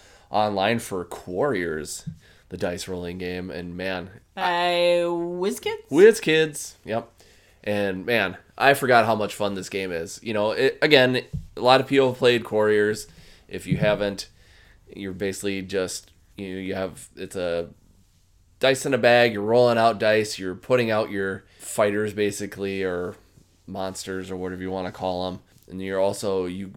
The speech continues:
Speaker 1: you got spells that you can use to cast. And, I don't know, it's just, I don't wanna talk too much about Couriers, 'cause I feel like Couriers is just an old enough game where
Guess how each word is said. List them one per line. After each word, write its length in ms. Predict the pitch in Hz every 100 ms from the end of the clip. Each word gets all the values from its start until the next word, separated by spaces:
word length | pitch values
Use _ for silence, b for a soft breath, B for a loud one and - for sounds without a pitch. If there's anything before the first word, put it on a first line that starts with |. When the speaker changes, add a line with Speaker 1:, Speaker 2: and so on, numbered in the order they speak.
| -
Speaker 1:
you 160 | 113 92
got 240 | 95 85
spells 380 | - 123 117 110
that 80 | 110
you 160 | 110
can 180 | 104 113
use 300 | 110 113 107
to 80 | 107
cast. 600 | 110 101 95 101 - - b b b b b b b _
And, 460 | 87 90 87 87 85 B B -
I 80 | 107
don't 100 | 107
know, 180 | 98 - _
it's 140 | 113 104
just, 260 | 120 - _ _ _ _
I 160 | 101 165
don't 120 | 160
wanna 200 | 143 117
talk 260 | - 104 -
too 100 | 104
much 200 | 98 95
about 160 | 101
Couriers, 360 | - 92 95 -
'cause 100 | 95
I 60 | 92
feel 160 | 104
like 200 | 98 95
Couriers 400 | - 92 92 90
is 60 | 90
just 360 | 92 87 - b b b b b b -
an 140 | 113
old 220 | - 123
enough 260 | 120 110 -
game 400 | 110 101 107 104
where 500 | 101 98 92 92